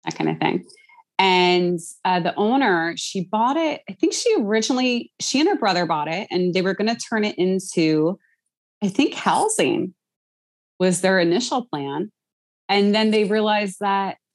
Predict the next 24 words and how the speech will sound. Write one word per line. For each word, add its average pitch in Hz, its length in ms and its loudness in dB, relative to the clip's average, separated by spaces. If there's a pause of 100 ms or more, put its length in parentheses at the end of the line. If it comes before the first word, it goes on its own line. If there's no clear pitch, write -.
(240)
"Wait 254 300 -2
a - 40 0
minute, 165 220 -4
there's 190 220 -2
some 202 160 -2
stuff 277 320 -4
going 196 220 0
on 143 220 -4
here, 165 360 -8 (160)
and 175 80 6
we 190 80 4
don't 190 180 4
know 185 80 4
what 160 160 0
to - 80 -4
do 233 160 0
with 269 160 -2
this," - 220 -4
'cause 185 180 0
she 285 140 4
was 220 180 2
never 202 260 4
into 240 340 0
this - 340 -10